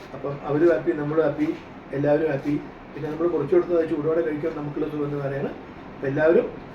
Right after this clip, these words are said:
അതുപോലെയൊക്കെ അത്യാവശ്യ സഹായങ്ങളൊക്കെ ഭാര്യമാർക്ക് ചെയ്യുക. ആ,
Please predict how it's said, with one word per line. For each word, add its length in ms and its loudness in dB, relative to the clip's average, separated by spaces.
അതുപോലെയൊക്കെ 420 2
അത്യാവശ്യ 400 2
സഹായങ്ങളൊക്കെ 640 0
ഭാര്യമാർക്ക് 500 0
ചെയ്യുക. 260 0
ആ, 540 -10